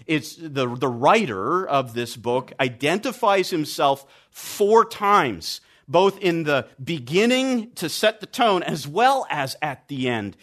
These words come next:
He is responsible from one verse one to twenty-two, uh, verse twenty-one. He is the writer, and this is important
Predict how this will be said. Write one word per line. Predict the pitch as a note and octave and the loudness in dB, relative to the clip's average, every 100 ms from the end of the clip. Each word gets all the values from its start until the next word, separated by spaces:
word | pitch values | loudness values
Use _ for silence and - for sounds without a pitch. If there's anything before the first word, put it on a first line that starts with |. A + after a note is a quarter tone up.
| - | -20
He | - G3+ | -4 -2
is | A#3 A3 | 0 -2
responsible | A#3 - G3+ G3 - G#3 G3 G#3 | -4 -4 2 2 2 -4 -2 -4
from | - F3+ D3 A2 - | 0 0 0 -2 -14
one | - C3+ G3+ A3 | -4 2 2 4
verse | A3+ A#3 A#3 | 2 2 -4
one | F3+ E3+ E3 F#3+ G#3 - - | -2 2 2 2 -4 -10 -8
to | F3 | -8
twenty-two, | - D#3+ F#3 F#3+ E3 D3 D3+ D3 - _ - | -4 0 0 -2 -2 0 0 -4 -10 _ 0
uh, | D3 | 0
verse | C#3 B2 C3+ C3 - | 0 -2 -2 -2 -10
twenty-one. | D3+ A#2+ C#3+ G3+ G#3+ B2+ | -8 -6 -2 2 4 2
He | A#2 E3 G#3+ | -4 -4 -6
is | G#3+ E3 D#3 E3+ - | -2 0 0 -2 -10
the | A#2+ C#3 C#3 D#3+ D#3 | -12 -6 -6 -6 -8
writer, | D3 F3+ B3+ A#3 A#2 C#3 | -6 0 2 2 0 0
and | E3+ E3+ | 0 -2
this | A3+ C4+ | -4 -4
is | A#3 | -4
important | G3+ - C4+ A#3+ B3 C#3+ | -6 -6 2 2 2 -6